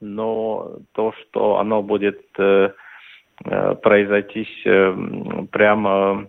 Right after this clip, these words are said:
по такой сценарий, что они сами у-, уходят и оставят,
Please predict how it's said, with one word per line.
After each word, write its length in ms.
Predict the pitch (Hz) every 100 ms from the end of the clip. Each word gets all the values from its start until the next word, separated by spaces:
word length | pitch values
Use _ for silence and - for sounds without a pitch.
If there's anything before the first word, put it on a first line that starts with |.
| _
по 100 | 107
такой 460 | - - 123 147 -
сценарий, 680 | - 107 107 104 92 90 87 _ _ _ _ _ _ - -
что 260 | - - 95
они 240 | 98 104 -
сами 380 | 127 160 135 98
у-, 480 | 90 87 - - 107 _ _ - - - _ -
уходят 560 | - 117 98 92 -
и 80 | 107
оставят, 640 | 95 - - 104 95 90